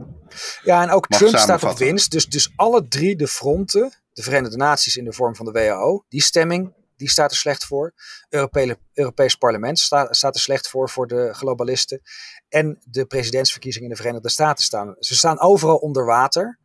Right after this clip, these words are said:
Speaker 1: Ehm, dus wat kunnen ze nu nog doen? Als ze alle drie verliezen, is het over en uit.
Speaker 2: Vals spelen?
Speaker 1: Nou ja, en vals spelen hebben ze natuurlijk al heel veel gedaan. Ik heb, eh, meerdere rechtszaken gevoerd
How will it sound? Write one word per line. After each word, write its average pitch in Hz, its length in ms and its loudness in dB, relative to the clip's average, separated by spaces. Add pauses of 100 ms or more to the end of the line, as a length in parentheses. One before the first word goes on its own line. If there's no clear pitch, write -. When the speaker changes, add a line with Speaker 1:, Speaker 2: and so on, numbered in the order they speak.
(480)
Speaker 1:
Ehm, 131 460 0 (320)
dus - 500 2 (180)
wat 147 280 0
kunnen 165 240 0
ze 127 100 -2
nu 143 100 -4
nog 139 200 -4
doen? 131 240 -2
Als 131 160 -2
ze - 80 0
alle 170 180 2
drie 147 200 -2
verliezen, 196 440 0
is 160 120 -2
het - 100 -4
over 135 260 -2
en 98 100 -10
uit. - 320 -14 (1300)
Speaker 2:
Vals 123 300 0
spelen? 135 520 -2 (720)
Speaker 1:
Nou 160 140 2
ja, 175 120 2
en 170 100 -2
vals 208 240 2
spelen 165 320 2
hebben 220 280 0
ze 180 60 2
natuurlijk 160 280 -2
al 135 60 0
heel 147 160 2
veel 139 100 -8
gedaan. 131 500 0
Ik - 180 -6
heb, 156 260 -4
eh, 127 440 2
meerdere 139 400 -2
rechtszaken 127 560 -2
gevoerd - 540 -12